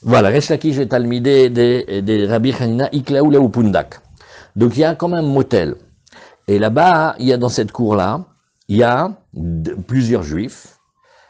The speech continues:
Et donc ces juifs-là, déjà, avant même qu'on ramène l'histoire du goy, ils auraient dû s'arranger avant Shabbat. Et en s'arrangeant avant Shabbat, ils vont pouvoir utiliser et sortir de la, de la maison à la cour et de la cour à la ruelle, s'il y en a une.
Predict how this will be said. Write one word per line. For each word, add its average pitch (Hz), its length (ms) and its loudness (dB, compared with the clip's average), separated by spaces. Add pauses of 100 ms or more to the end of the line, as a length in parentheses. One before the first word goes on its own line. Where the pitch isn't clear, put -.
(180)
Et 101 440 4
donc 110 240 2
ces 123 140 -2
juifs-là, 113 400 -2
déjà, 107 400 -2 (160)
avant 120 280 0
même 127 200 -4
qu'on 113 140 -6
ramène 107 260 -4
l'histoire 98 320 -6
du 98 100 -4
goy, 90 280 -2
ils 104 140 -4
auraient 101 160 -2
dû 113 120 -2
s'arranger 104 480 -6
avant 87 220 -6
Shabbat. 113 520 -8 (380)
Et - 80 -10
en 92 60 -8
s'arrangeant 107 380 -6
avant 120 140 -6
Shabbat, 180 440 -6
ils 139 40 -8
vont 147 120 -6
pouvoir 170 420 -6
utiliser 165 720 -2 (240)
et - 40 -8
sortir 165 580 -4
de 147 360 0
la, 95 380 -8 (260)
de 95 180 -2
la 113 120 -2
maison 123 320 0
à 104 40 -4
la 92 120 -6
cour 214 360 -2
et 165 80 0
de 143 60 -6
la 151 100 0
cour 196 220 2
à 180 60 -2
la 160 100 0
ruelle, 143 240 2
s'il 135 140 -4
y 135 40 -2
en 131 40 0
a 123 80 2
une. 117 180 -2